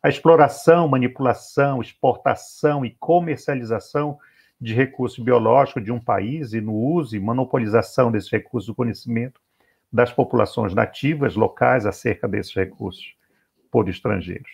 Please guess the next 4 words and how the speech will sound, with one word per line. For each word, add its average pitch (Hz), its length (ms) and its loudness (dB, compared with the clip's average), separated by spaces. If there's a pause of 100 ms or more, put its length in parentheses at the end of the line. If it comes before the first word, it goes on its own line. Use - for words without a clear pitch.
(600)
Ou 127 140 6
mesmo 120 640 2 (680)
a 113 140 2
exploração, 147 1200 0